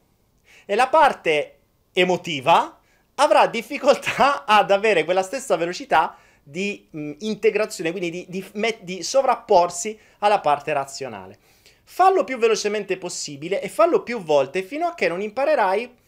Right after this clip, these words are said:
a farlo, mm, cioè, senza errori, in maniera molto veloce. Questo ti servirà intanto per iniziare ad integrare le due parti, ad entrare in un ambito mentale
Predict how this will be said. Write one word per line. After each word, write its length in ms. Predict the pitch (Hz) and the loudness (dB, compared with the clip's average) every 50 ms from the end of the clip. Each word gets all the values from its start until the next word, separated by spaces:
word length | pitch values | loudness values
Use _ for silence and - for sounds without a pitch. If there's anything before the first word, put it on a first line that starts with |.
| _ _ | _ _
a 80 | - 233 | -20 -10
farlo, 580 | - - 214 202 196 208 220 226 233 202 - - | -2 0 0 0 2 2 0 0 0 -2 -4 -8
mm, 220 | 185 180 175 170 170 | -12 -14 -12 -10 -4
cioè, 280 | - 196 180 160 - - | -2 0 0 0 -2 -4
senza 400 | - - 254 254 240 - 226 220 | -6 -6 -6 -6 -6 -4 -2 -2
errori, 640 | 220 202 185 151 139 135 139 139 175 208 226 _ _ _ _ _ - | -2 -2 0 0 2 2 2 0 -2 -6 -10 _ _ _ _ _ -12
in 60 | 190 | -10
maniera 260 | 214 240 208 165 151 151 | -8 -6 -4 -4 -4 -4
molto 280 | 143 139 127 131 139 | -6 -8 -10 -10 -8
veloce. 540 | 123 127 117 107 98 98 - - - 113 _ _ _ | -8 -8 -10 -10 -12 -16 -18 -20 -20 -20 _ _ _
Questo 300 | - - 320 320 - 196 | -8 -6 -6 -4 -4 -6
ti 100 | 180 180 | -6 -6
servirà 380 | 185 - 240 247 269 277 233 190 | -4 -2 -2 -2 -2 0 0 0
intanto 460 | 190 226 254 - 302 320 320 330 302 | 0 -2 -4 -8 -8 -8 -6 -8 -6
per 140 | 302 208 196 | -6 -6 -8
iniziare 420 | 233 254 285 - - 254 190 180 | -8 -10 -12 -8 -6 -2 0 0
ad 120 | 180 180 180 | 0 -2 -4
integrare 800 | 247 285 311 302 - - 311 311 302 214 180 156 151 151 160 170 | -8 -10 -10 -10 -8 -10 -8 -2 0 2 4 4 4 4 2 0
le 140 | 170 170 165 | -4 -6 -8
due 140 | 170 175 | -8 -8
parti, 320 | - 131 120 110 110 - 147 | -4 -2 -2 -2 -2 -6 -10
ad 60 | 165 | -8
entrare 420 | 220 247 240 - 269 240 180 147 | -8 -8 -4 -2 0 0 0 0
in 60 | 147 147 | -2 -6
un 120 | 170 202 | -4 -4
ambito 640 | 240 226 185 156 139 127 120 123 131 123 120 - _ _ _ _ _ _ _ - | -4 -4 -4 -6 -10 -14 -12 -8 -6 -6 -8 -8 _ _ _ _ _ _ _ -10
mentale 1120 | 151 175 208 226 220 214 _ - 175 - - 120 127 135 147 180 208 233 247 - - | -4 -4 -2 -2 -4 -6 _ 2 4 4 4 2 2 0 0 0 0 0 -2 -6 -8